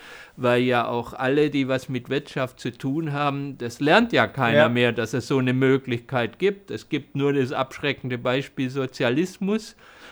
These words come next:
Speaker 1: und es gibt den Kapitalismus und was anderes gibt's angeblich nicht. Aber das stimmt ja nicht und, äh,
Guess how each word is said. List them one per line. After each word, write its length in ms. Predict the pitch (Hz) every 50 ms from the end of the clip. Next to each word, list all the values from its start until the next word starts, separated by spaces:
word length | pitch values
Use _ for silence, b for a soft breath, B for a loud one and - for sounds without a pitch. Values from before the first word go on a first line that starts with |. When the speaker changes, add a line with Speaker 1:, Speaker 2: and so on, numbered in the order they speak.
| B B
Speaker 1:
und 120 | - 151 151
es 160 | 156 151 151
gibt 220 | - 170 170 -
den 160 | 175 156 156
Kapitalismus 960 | 151 - 160 160 156 170 165 - 147 127 117 113 123 135 - - - 151 151 160
und 120 | 156 143
was 140 | 143 139 127
anderes 520 | 151 135 135 147 151 156 151 156 147 - -
gibt's 280 | 180 165 170 - -
angeblich 720 | 156 117 117 113 107 117 113 110 101 - - 107 104 101 -
nicht. 320 | 117 104 98 101 - -
Aber 160 | 120 113 113
das 160 | 110 123 123
stimmt 380 | 123 - - 139 135 139 127 -
ja 100 | 113 101
nicht 260 | 98 101 98 95 -
und, 220 | 117 107 104 107 117
äh, 140 | 123 117